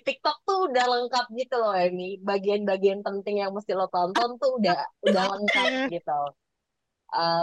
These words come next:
Speaker 1: banyak sekali kreator yang sudah meluangkan waktunya untuk mempotong-potong klipnya. Jadi kayaknya dengan nonton klipnya lo bisa paham filmnya gitu, tentang ambisiusnya,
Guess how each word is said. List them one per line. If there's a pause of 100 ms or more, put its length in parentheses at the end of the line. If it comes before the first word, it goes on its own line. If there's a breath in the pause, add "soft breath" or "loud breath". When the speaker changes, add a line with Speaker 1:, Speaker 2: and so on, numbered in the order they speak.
Speaker 1:
banyak
sekali
kreator
yang
sudah (640)
meluangkan
waktunya (120)
untuk
mempotong-potong
klipnya. (460)
Jadi (160)
kayaknya (1000)
dengan
nonton
klipnya
lo (120)
bisa (120)
paham (100)
filmnya (180)
gitu, (100)
tentang
ambisiusnya,